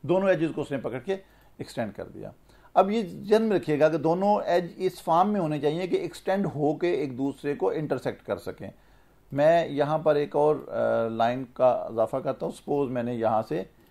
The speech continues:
ये लाइन लगाई और यहाँ पे इस कमांड को यूज़ करूँगा एक्सटेंड की, एक ये एंड पकड़ें और दूसरा ये एंड पकड़ें, वो उनको बढ़ा के आपस में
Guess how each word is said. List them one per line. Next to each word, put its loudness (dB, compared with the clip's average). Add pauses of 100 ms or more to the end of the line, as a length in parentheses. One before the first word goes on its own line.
(160)
ये 0
लाइन 2
लगाई -6 (760)
और 6
यहाँ 2
पे 2
इस -2
कमांड 0
को 0
यूज़ 0
करूँगा 0
एक्सटेंड -2
की, -4
एक -2 (360)
ये -4
एंड 0
पकड़ें -2
और 0
दूसरा -2
ये 0
एंड -2
पकड़ें, -8
वो -4
उनको -4
बढ़ा 4
के -4 (640)
आपस 2
में -8